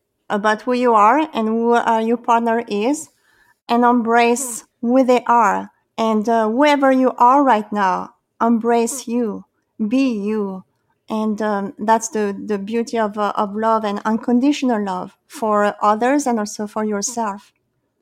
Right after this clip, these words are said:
And we have evolved not to love, but we have evolved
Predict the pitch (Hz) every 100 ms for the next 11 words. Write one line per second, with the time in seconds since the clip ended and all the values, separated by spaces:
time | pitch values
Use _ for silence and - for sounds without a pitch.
0 | _ 233 262 277 262 277 269 233 226 220
1 | 208 208 - _ _ _ 233 233 233 -
2 | 220 226 262 233 208 220 254 240 254 247
3 | 233 214 226 220 220 208